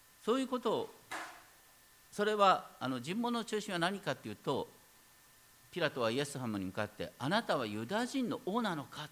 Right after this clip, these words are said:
て聞いた。で、それに対して、ね、イエス様が答えたのは、ユダヤ人の王という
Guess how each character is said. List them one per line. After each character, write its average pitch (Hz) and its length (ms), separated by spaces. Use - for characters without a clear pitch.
て 110 60
聞 - 20
い - 140
た。 - 140
で、 139 60
そ 226 120
れ 254 80
に 254 60
対 254 200
し - 60
て、 151 320
ね、 - 160
イ 151 100
エ 196 40
ス 185 60
様 156 180
が 117 60
答 143 260
え 170 60
た 113 140
の 104 120
は、 135 200
ユ 123 160
ダ 233 180
ヤ 277 80
人 240 280
の 123 240
王 214 260
と 196 140
い 190 260
う - 60